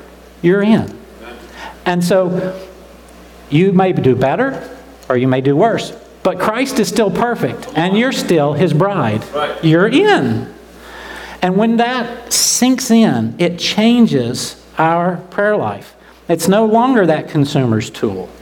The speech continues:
Speaker 1: It's not about what we can get. It's about wanting to spend time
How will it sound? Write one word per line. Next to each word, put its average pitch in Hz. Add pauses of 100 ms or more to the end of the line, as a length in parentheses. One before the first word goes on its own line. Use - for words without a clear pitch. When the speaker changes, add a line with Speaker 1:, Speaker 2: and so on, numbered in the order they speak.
Speaker 1:
It's 160
not 202
about 175 (260)
what 180
we 175
can 160
get. 160 (220)
It's 156
about 165
wanting 135
to 160
spend 135
time 104